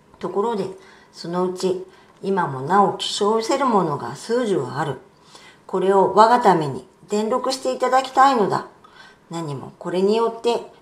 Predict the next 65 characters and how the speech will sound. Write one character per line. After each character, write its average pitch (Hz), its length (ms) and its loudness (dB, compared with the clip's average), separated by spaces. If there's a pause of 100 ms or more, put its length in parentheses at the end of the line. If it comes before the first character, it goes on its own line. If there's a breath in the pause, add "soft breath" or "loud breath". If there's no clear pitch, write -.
(120)
一 - 260 -10
人 190 260 0
前 220 200 4
の 233 160 -2
詩 175 200 -4
人 190 220 0
面 226 300 6
を 240 60 2
し 240 80 -4
た 254 200 6
い 269 40 -2
の 214 120 0
で 165 80 0
は 127 160 -4
な 175 220 0
い。 - 80 -6 (680 loud breath)
作 170 320 -10
の 170 140 -4
講 214 220 2
説 214 300 0
は 143 140 -2
知 - 160 -8
ら 175 140 0
ず、 196 300 0 (300 loud breath)
と 262 80 -10
に 262 140 -6
か 185 120 2
く 185 260 -6
賛 190 440 -2
を 143 60 -2
破 151 320 2
り、 - 240 0
心 240 420 6
を - 160 4
狂 208 180 6
わ 247 120 8
せ 269 160 -2
て 269 100 2
ま 254 160 6
で、 151 100 0 (380 loud breath)
自 - 140 -2
分 202 220 2
が 202 100 2
生 254 320 6
涯 220 180 6
そ - 160 -2
れ 190 140 4
に 202 160 2
執 269 260 -4
着 214 260 -2
し 170 60 -8
た 170 140 -6
と 180 100 -4
こ 175 140 0
ろ 190 100 2
の 180 120 2
も 180 180 4
の 185 140 4
を、 - 120 -6 (260 loud breath)
一 - 260 -4
部 214 120 2
な 190 160 4
り 185 100 2
と 170 120 -2
も 143 240 -6